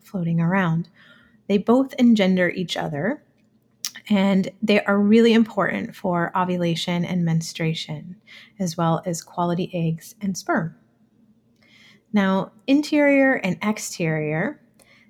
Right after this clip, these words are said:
these are terms that are used to describe diseases that manifest themselves in the organs or deep inside of the body when we're referring to something like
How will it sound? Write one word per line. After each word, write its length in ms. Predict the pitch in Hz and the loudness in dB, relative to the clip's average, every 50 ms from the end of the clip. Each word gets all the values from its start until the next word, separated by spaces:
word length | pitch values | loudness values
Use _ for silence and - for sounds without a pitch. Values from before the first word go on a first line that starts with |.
| _ _ - 262 - _ _ _ _ _ _ _ - | _ _ -20 -20 -20 _ _ _ _ _ _ _ 0
these 180 | 254 269 269 | 2 2 4
are 100 | 311 320 | 2 0
terms 360 | 285 - - 233 220 220 214 | 0 0 2 4 4 4 4
that 200 | 214 196 190 175 - | 4 2 0 0 0
are 420 | 190 185 180 180 175 180 175 175 165 175 | -2 -2 0 0 0 0 -2 -2 -4 -4
used 340 | - 190 196 196 190 - - | -2 0 0 0 -2 -2 -6
to 80 | 220 | -6
describe 760 | - - 190 - - - - 180 170 170 170 170 170 165 165 | -4 -4 -6 -6 -6 -4 -2 0 2 2 2 2 2 0 -2
diseases 500 | 165 - 170 165 185 190 190 202 208 202 | -4 -6 -6 -4 -2 -2 0 0 0 0
that 140 | - 180 180 | 0 0 0
manifest 600 | 180 170 170 170 180 170 - 170 170 165 - - | 0 0 -2 -2 -4 -4 -4 -6 -6 -6 -6 -6
themselves 720 | - 175 170 160 - - 170 160 160 170 170 160 - - _ - | -4 -4 -4 -4 -2 -2 -2 -2 -2 -2 -4 -8 -12 -10 _ 2
in 160 | 220 214 220 | 4 6 6
the 100 | 226 220 | 6 4
organs 440 | 220 - 170 170 170 175 175 180 165 | 2 -2 -4 -4 -2 -2 -4 -2 -2
or 80 | 175 180 | -4 -4
deep 280 | 165 - 180 185 180 | -4 -4 -6 -6 -4
inside 380 | - 190 185 - - 170 165 165 | -4 -4 -4 -2 -2 -2 -2 -2
of 80 | 165 165 | -2 -2
the 80 | 160 | -4
body 580 | 156 - 156 156 151 160 160 180 220 277 302 - - - - - _ _ | -4 -6 -6 -6 -4 -4 -2 0 0 -2 -2 -6 -14 -20 -20 -20 _ _
when 140 | - 208 202 | -2 0 2
we're 140 | 202 208 208 | 4 4 4
referring 560 | 208 208 208 208 - 196 190 190 190 190 185 | 4 2 0 0 -2 -2 0 0 0 0 -2
to 140 | - - 208 | -4 -8 -10
something 520 | - - 180 180 170 - 170 170 175 175 | -6 -4 -4 -4 -4 -4 -4 -4 -4 -4
like 320 | 160 160 165 160 - - | -4 -4 -6 -8 -10 -14